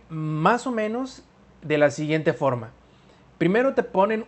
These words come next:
un pe-, un pequeñísimo pe-, eh, pedazo del mundo para presentarte las mecánicas del juego, y el personaje, la situación, etcétera, ¿no? Toda esa área, que es bastante más grande y bastante más densa que el, el área inicial de Odyssey,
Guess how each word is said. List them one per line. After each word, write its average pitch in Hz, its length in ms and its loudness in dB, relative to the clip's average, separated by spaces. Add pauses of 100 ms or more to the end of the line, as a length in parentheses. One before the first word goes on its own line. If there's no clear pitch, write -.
un 208 140 -2
pe-, 220 320 0
un 214 200 -4
pequeñísimo 240 680 -2
pe-, 170 300 -2
eh, 135 400 -4 (400)
pedazo 165 360 2
del 175 160 2
mundo 165 440 0 (1040)
para 151 160 6
presentarte 156 480 0
las 196 120 2
mecánicas 135 500 -4
del 151 100 0
juego, 202 360 -2 (340)
y 135 80 -6
el 127 100 0
personaje, 208 640 0
la 143 80 2
situación, 160 420 -4
etcétera, 127 380 -8
¿no? 196 140 -10 (960)
Toda 262 260 2
esa 247 280 0
área, 233 300 -2 (140)
que 147 160 2
es 156 240 -2
bastante 175 600 0
más 185 220 0
grande 160 500 0
y 151 120 -4
bastante 165 580 -2
más 175 260 0
densa 165 440 0
que 139 180 -4
el, 131 200 -2
el 143 260 -2
área 165 260 2
inicial 156 680 0
de 123 140 -2
Odyssey, 151 500 0